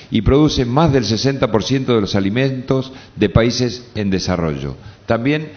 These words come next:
son una gran ayuda en la diversificación productiva. En el año dos mil diez, más de la mitad de la población mundial se concentra en las ciudades.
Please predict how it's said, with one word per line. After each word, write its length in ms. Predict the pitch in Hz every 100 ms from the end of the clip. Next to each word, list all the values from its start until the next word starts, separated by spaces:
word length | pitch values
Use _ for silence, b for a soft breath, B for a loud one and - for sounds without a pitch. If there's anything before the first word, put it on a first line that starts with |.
| B
son 200 | - 117
una 180 | 120 113
gran 220 | 117 151
ayuda 400 | 143 127 143 139
en 80 | 123
la 60 | 113
diversificación 1200 | 104 98 87 98 98 95 90 - 98 95 - 107
productiva. 680 | 101 90 78 80 73 67 67 - - - - - - B B B B B B B - - -
En 140 | 123
el 100 | 151
año 200 | 180 170
dos 120 | 139
mil 200 | 143 160
diez, 460 | 147 185 190 - - -
más 260 | 147 185
de 80 | 156
la 80 | 135
mitad 300 | 123 120 151
de 80 | 143
la 140 | 127
población 400 | 120 117 110 139
mundial 540 | 131 113 135 160 160 -
se 260 | - 123 110
concentra 520 | 110 113 143 131 123
en 100 | 107
las 100 | 98
ciudades. 760 | 101 101 92 82 76 73 -